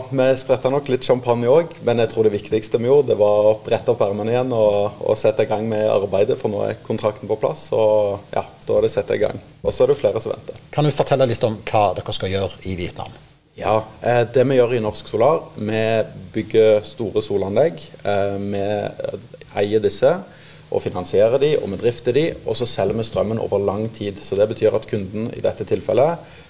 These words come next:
Speaker 1: de slipper å kjøpe strøm fra nett, de kjøper strøm fra oss, og så halverer de kostnadene sine.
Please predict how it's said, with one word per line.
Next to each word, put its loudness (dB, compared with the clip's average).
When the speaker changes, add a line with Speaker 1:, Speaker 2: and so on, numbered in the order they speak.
Speaker 1:
de 0
slipper 0
å 0
kjøpe -2
strøm -4
fra -4
nett, -4
de -10
kjøper -4
strøm -6
fra -2
oss, -4
og 4
så -4
halverer -4
de -8
kostnadene -12
sine. -12